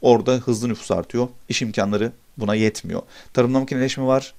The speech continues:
iş imkanlarını kısıtlayabilir, e, işçiye duyulan ihtiyacı azaltabilir. Bu da, e, göç olayının yaşanmasına sebep olacaktır. C şıkkı doğru cevabımız oldu. On dördüncü sorumuzda ise Kuzey Anadolu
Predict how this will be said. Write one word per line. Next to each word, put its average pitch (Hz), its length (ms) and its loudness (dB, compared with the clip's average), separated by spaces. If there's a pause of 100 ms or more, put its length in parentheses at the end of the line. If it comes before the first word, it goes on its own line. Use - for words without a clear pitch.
iş - 140 -6
imkanlarını 110 420 0
kısıtlayabilir, 101 800 0 (120)
e, - 80 -6
işçiye - 580 0
duyulan 98 220 0
ihtiyacı 98 460 -2
azaltabilir. 104 580 0 (280)
Bu 147 100 -2
da, 139 180 0 (240)
e, 98 160 0
göç 117 320 2
olayının 104 480 -2 (100)
yaşanmasına 95 640 -2 (220)
sebep 101 420 2
olacaktır. 127 580 0 (220)
C 139 220 0
şıkkı 143 380 -4 (220)
doğru 101 240 4
cevabımız 107 500 2
oldu. 87 200 0 (800)
On 196 280 4
dördüncü 170 400 0
sorumuzda 147 480 -2
ise - 240 -6 (320)
Kuzey 165 260 0
Anadolu 127 460 0